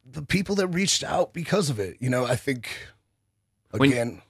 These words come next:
Speaker 2: when you say reached out, like, reached out to
Speaker 1: like, like, through mes-, emails and, you
Speaker 2: Yeah.
Speaker 1: know, messages and comments and replies, were so heartening too, that they're seeing,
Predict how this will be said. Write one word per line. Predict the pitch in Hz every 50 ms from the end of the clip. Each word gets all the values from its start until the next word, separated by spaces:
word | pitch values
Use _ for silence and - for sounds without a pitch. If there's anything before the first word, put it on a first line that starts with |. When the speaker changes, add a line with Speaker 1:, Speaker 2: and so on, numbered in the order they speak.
| _ _
Speaker 2:
when | - 131
you | 147
say | 131 156 143
reached | 123 127 131 123 - -
out, | 131 120 113 98 104
like, | 117 113 101
reached | 113 120 113 - -
out | 120 113 113 -
to | - 120 113 110 107 104 101 101 101 _ _ _ _ _ _ _ _ _ _ _ _ _ _ _ -
Speaker 1:
like, | 190 170 135
like, | 131 _ _ _ _ _ -
through | - - 160 156 147 131 120
mes-, | 113 101 104 117 104 - _ -
emails | 131 127 117 120 113 110 120 120 87
and, | 92 95 92 92 87 -
you | 120 117
Speaker 2:
Yeah. | 110 101
Speaker 1:
know, | 95
messages | 90 101 98 - - 90 87 98 95 92 87 85
and | 85 82 80 - _ _ _ _ _ _ _ _ _ _ _ _ _ _ _ _ _ _ _ _ _ _ _ _ _ _ _ _ -
comments | - - 98 87 90 92 87 - -
and | 78 80
replies, | 80 80 - - 135 147 131 120 120 123 120 - - _ _ _ _ _ _ _ _ _ _ _ _ _ _ _ _ _ _ _ _ _ -
were | 123 151 143
so | - - - 175 180 170
heartening | 120 - - - 156 180 185 - 123 110 104 101 101 101
too, | - - - 240 202 143 127 123 123 123 117 - _ _
that | - 123 113
they're | 123 117
seeing, | - - - 151 147 131 127 123 113 104